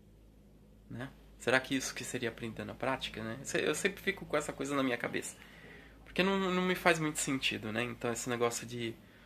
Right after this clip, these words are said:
utilizar só a prática, ou a prática como uma coisa muito positiva. Então, é, aí você constrói uma casa aqui em São Paulo, ficou de pé. E lá em Santos, né?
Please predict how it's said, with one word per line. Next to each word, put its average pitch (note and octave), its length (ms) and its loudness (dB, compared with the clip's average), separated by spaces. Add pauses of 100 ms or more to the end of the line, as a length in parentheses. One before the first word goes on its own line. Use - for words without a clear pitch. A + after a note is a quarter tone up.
(120)
utilizar A#2+ 480 2
só C3+ 220 4
a C3+ 40 2
prática, B2+ 640 2
ou C3+ 140 6
a C3+ 60 6
prática C3 420 2
como B2+ 180 -4
uma B2+ 140 -4
coisa A#2+ 420 -4
muito C3+ 300 -4
positiva. A2+ 640 -2 (1800)
Então, B2+ 800 0 (480)
é, A#2 240 4
aí B2+ 120 4
você C#3 220 0
constrói C#3+ 360 4
uma C#3 140 4
casa C3 280 4
aqui C3 140 -4
em C3+ 40 -2
São C3 160 0
Paulo, C#3 260 4
ficou C#3+ 220 -4
de C#3 100 -6
pé. A#2 280 2
E C#3+ 260 0
lá F3+ 200 6
em C3+ 100 2
Santos, A#2 520 -4
né? B2 160 -2